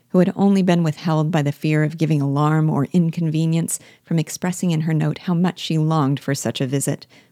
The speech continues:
was delighted at her entrance. She was not equal, however, to much conversation, and when Miss Bingley left them together, could attempt little besides expressions of gratitude for the extraordinary kindness she was treated with.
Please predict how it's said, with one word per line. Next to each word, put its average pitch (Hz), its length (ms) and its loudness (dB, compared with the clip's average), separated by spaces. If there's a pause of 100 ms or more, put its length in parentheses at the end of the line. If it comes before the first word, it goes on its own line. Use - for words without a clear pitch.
was 165 160 -2
delighted 143 640 0
at 151 120 0
her 151 140 0
entrance. 139 680 -2 (840)
She - 120 -2
was 202 260 4
not 180 220 0
equal, 135 380 0
however, 135 380 0
to 151 140 -6
much 151 220 -2
conversation, 135 840 -4 (420)
and 147 140 -2
when 151 200 2
Miss 156 180 0
Bingley 147 360 0
left 151 300 -2
them 156 140 0
together, 139 540 -2 (320)
could - 160 -2
attempt 151 380 -4
little 160 320 0
besides 147 400 -2
expressions 165 600 -4
of 156 120 -6
gratitude 143 640 -2 (280)
for 170 120 -2
the 156 120 0
extraordinary 175 800 -2
kindness 147 520 -4
she - 160 -4
was 151 180 -2
treated - 400 -6
with. 151 400 -8